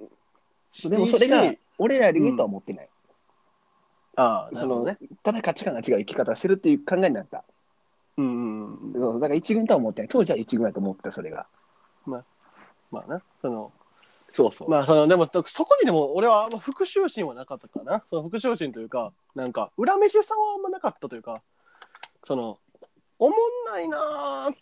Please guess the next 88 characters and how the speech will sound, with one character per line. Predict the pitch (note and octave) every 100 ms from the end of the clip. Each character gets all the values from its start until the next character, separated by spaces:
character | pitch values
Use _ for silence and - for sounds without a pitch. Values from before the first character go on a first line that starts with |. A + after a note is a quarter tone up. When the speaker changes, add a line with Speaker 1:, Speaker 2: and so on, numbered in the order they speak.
| _ _ -
Speaker 2:
と | G#4+
ま | A#4 G4+
で |
も | G4+ F#3
思 | F3
っ | E3+
て |
な | D3+
い | B2
と |
い | G#2
う |
か、 | - A#2 -
Speaker 1:
<clears throat> | -
Speaker 2:
な | D#3+
ん |
か、 | D3 G#2+ _ _ _ _
あ | -
っ | G3+
さ | - - - - F#3
い | E3
け | D#3+
ど、 | D3
ま | D#3 F3+ F3 F3 E3+
あ、 | - - -
し | - - -
ゃ | F#3+
あ | G3
な | F#3 C#3
い | - -
と | C#3+
思 | C#3+
っ | -
て | C#3+
た | A#2
と | A#2
い |
う | -
か、 | - - - -
Speaker 1:
<laughs> | - - C4+ -
Speaker 2:
こ | E3+
の | D#3+
人 | G3+
ら | F3
が |
Speaker 1:
ま |
あ、 |
そ | C#3
れ | C#3
は。 | C3
Speaker 2:
脚 |
光 | F#3 G3
を |
浴 | F#3
び | G3+
る |
の | F#3 D3+
は、 | D3 - - _
そ | E3
の、 | C#3+ E3+
だ |
っ | E3
て |
運 | F3+ C4 B3+
動 | B3 A#3+
で | A3+
き |
る | A#3+
し、 | G#3 G3+ F3+ - _ - - _ -
Speaker 1:
か | D3+
っ |
こ |
Speaker 2:
な | D3
ん |
て | C#3
い |
う | A#2
ん、 | G#2+ _ _ _ _ _ -
か | F3
っ | -
こ | - A#3
い | G#3 G3
い |
し | - F#3
っ | E3+ C#3 - -
て | D#3+
思 |
っ | E3